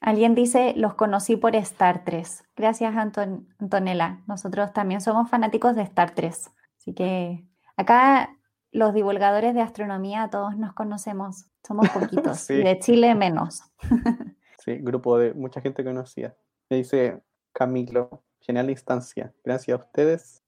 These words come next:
Speaker 2: Y Manuel nos dice, "Felicitaciones. Muy entretenida la conversación". Qué bueno. <laughs> Qué bueno, porque yo estaba nervioso. Estaba nervioso por esto. Pero qué bueno que salió bien.
Speaker 1: Salió súper bien. Y nos acompañó el patito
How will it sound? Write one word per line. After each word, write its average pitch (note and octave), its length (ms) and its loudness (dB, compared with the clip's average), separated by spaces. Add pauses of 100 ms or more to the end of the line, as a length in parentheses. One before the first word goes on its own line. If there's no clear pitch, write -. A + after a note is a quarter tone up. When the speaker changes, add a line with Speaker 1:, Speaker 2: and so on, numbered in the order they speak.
Speaker 2:
Y D3 120 4
Manuel D3+ 320 2
nos C#3 100 2
dice, C#3 220 -2
"Felicitaciones. B2 1200 -6
Muy C#3 160 -2
entretenida C#3+ 540 -4
la C3+ 80 -2
conversación". B2+ 600 -8 (260)
Qué A#2 200 4
bueno. A#2 440 -2 (300)
<laughs> - 180 -8 (720)
Qué C#3 100 2
bueno, F#3+ 240 6
porque D3 160 4
yo C#3+ 40 4
estaba D3+ 260 4
nervioso. C#3+ 520 -4 (180)
Estaba A#2 220 -6
nervioso A#2+ 420 -8
por C3+ 160 -8
esto. - 200 -20 (180)
Pero A#2+ 180 -2
qué B2 60 0
bueno C3 200 4
que B2+ 100 -6
salió B2+ 240 0
bien. B2 180 -6 (320)
Speaker 1:
Salió G3 600 -4
súper B3 340 0
bien. - 480 -4
Y G3 100 -8
nos G3 160 -4
acompañó F#3+ 480 0
el G#3+ 100 -4
patito - 600 -2